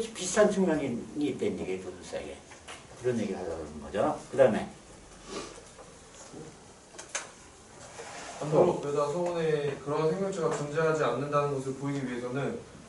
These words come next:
Speaker 2: 안드로메다 성운에 존재하는 모든 행성을 찾아내어 이들 모두 그러한 생명체가 없다는 것을 보여야 되는데 이것은 과학적으로 불가능하기 때문입니다.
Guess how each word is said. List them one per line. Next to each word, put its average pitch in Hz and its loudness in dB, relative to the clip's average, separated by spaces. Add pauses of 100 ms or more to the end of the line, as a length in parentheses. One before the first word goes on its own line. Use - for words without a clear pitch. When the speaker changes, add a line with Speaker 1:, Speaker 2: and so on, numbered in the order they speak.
(200)
Speaker 2:
안드로메다 151 2
성운에 165 0
존재하는 139 0
모든 135 -2
행성을 151 -2
찾아내어 160 2 (140)
이들 139 0
모두 123 -4
그러한 135 -2
생명체가 156 -2
없다는 127 -2
것을 120 -4
보여야 120 4
되는데 107 -2 (640)
이것은 131 -4
과학적으로 131 -2
불가능하기 127 0
때문입니다. 107 -6